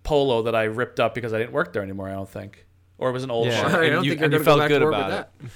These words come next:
Speaker 3: that.
Speaker 1: Yeah.
Speaker 2: With the nip out.
Speaker 1: Yeah.
Speaker 2: I think
Speaker 3: Yeah.
Speaker 2: the, the laziest costume I ever was is my friends and I were the Seven Deadly Sins, and I was um, pride, so I wore sunglasses and a Burger King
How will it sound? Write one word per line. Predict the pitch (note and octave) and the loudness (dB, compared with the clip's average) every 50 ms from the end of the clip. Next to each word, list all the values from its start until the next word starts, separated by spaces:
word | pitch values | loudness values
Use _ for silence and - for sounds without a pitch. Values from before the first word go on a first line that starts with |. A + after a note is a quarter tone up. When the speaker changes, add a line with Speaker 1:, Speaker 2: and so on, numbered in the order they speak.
| - - | -20 -14
Speaker 3:
that. | - | -10
Speaker 1:
Yeah. | A#2 A2 G#2+ G2+ G2+ - - - _ _ _ _ - _ - - - - _ _ _ _ _ | -8 -8 -8 -8 -10 -14 -18 -20 _ _ _ _ -20 _ -20 -20 -20 -20 _ _ _ _ _
Speaker 2:
With | - A#2+ - | -10 -8 -6
the | A2+ | -6
nip | A2+ D3+ E3 - | -6 -6 -6 -6
out. | A2 F2+ F#2+ F#2+ - _ _ _ _ _ _ _ _ _ _ _ _ | -6 -8 -8 -10 -14 _ _ _ _ _ _ _ _ _ _ _ _
Speaker 1:
Yeah. | - B2+ A#2+ B2+ | -10 -6 -6 -4
Speaker 2:
I | D3 - | -4 -4
think | F#3 G3 | -2 0
Speaker 3:
Yeah. | E3+ D3+ | 0 0
Speaker 2:
the, | B2+ A#2+ | 2 2
the | C3+ | 0
laziest | C3 C3 C#3 D3+ E3 D3+ D3+ D3 D3 - - | 2 2 2 2 2 2 0 -2 -2 -2 -2
costume | - B2 B2 B2 - - A#2+ A2+ | -2 0 0 0 -2 -6 -6 -4
I | A2 A2 | -4 -2
ever | A2+ A2 A2+ A2+ | -4 -4 -4 -4
was | A2 A2 G#2+ G#2 G#2 A2 | -4 -2 -4 -4 -4 -8
is | G#2 G#2 | -10 -8
my | G#2+ G#2+ G#2+ G#2+ G#2+ | -6 -4 -2 -2 -4
friends | G#2+ - - A2+ A2+ A2+ A#2 A#2 A2+ G#2+ - - | -4 -6 -6 -6 -4 -4 -4 -6 -8 -10 -12 -12
and | - G#2+ G#2 G2+ | -12 -8 -6 -6
I | G2+ G#2 G#2 G2+ | -4 -4 -4 -6
were | G2+ G2+ G2+ G2+ G2+ G2+ G2+ | -6 -4 -4 -4 -4 -4 -6
the | F2+ G2+ | -8 -10
Seven | - - - G#2+ G#2 G#2+ G#2 G#2 | -8 -6 -6 -6 -6 -6 -8 -8
Deadly | F#2 G#2 G2+ G2 F#2+ G2+ G2+ G2+ G2+ | -6 -6 -6 -6 -6 -6 -6 -6 -8
Sins, | G2 - - G#2 G2+ G#2 G#2+ A2 A#2 A#2+ A#2 - - _ _ _ _ | -8 -10 -10 -8 -8 -8 -8 -10 -10 -12 -14 -16 -20 _ _ _ _
and | - G#2 | -6 -2
I | G2+ G#2 | -2 -2
was | G#2+ G#2+ A2 A2 G#2 - - - _ _ _ _ | 0 -2 -4 -4 -6 -10 -14 -18 _ _ _ _
um, | - A2 G2+ G2 F#2+ F#2 F#2 F#2 F#2 G2+ - _ _ _ _ _ - | -6 -4 -2 -2 -2 -4 -6 -8 -12 -14 -16 _ _ _ _ _ -12
pride, | - - G2+ G2 G2 G2+ G#2+ A2+ B2 A#2+ C#3 - _ _ _ _ | -6 -2 0 0 2 2 2 0 -2 -4 -8 -14 _ _ _ _
so | - - A#2 | -10 -4 -2
I | G#2+ G#2+ | -2 -2
wore | G#2 G2+ G#2 G#2+ G#2+ G#2 G2+ | -2 -2 -2 -2 -2 -2 -2
sunglasses | - - A2 G#2+ A2+ A2+ A2+ A#2 A2+ A2+ A2 - B2+ A#2+ A#2 A#2 A2+ A2 - - - | -4 -6 -6 -6 -4 -2 -2 0 0 -2 -2 -6 -6 -6 -4 -6 -6 -8 -10 -10 -8
and | G2+ G2+ G2+ G2 G2 G2 G2 F#2+ - | -6 -6 -4 -4 -6 -6 -8 -8 -10
a | - G2+ | -10 -8
Burger | F#2 G#2 G#2 G#2+ G2+ G2 G2 | -6 -4 -4 -4 -4 -6 -10
King | - - G2+ F#2 F2+ F#2 F#2 F#2+ | -10 -10 -10 -10 -8 -10 -12 -14